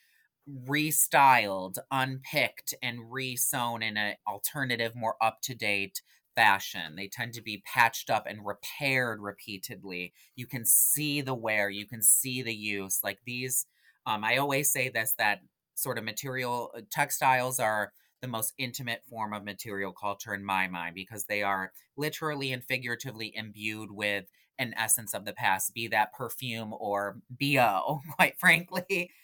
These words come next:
So when you get a working class object, not only is it imbued with that ineffable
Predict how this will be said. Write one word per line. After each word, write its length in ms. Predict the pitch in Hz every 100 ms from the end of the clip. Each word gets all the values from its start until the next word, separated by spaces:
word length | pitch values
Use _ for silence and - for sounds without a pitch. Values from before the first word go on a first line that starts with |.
| _
So 520 | - - 156 147 143 139
when 220 | 147 147
you 100 | 147
get 140 | 151
a 40 | 135
working 400 | 131 147 147 147
class 320 | 143 127 131 -
object, 640 | 127 135 131 117 113 - -
not 300 | 127 123 120 -
only 540 | 123 131 131 123 120
is 180 | 113 113
it 140 | 113 107
imbued 720 | 107 104 110 117 123 120 110
with 220 | 110 107
that 380 | 104 98 95 -
ineffable 1000 | - 110 110 120 113 113 104 101 98 98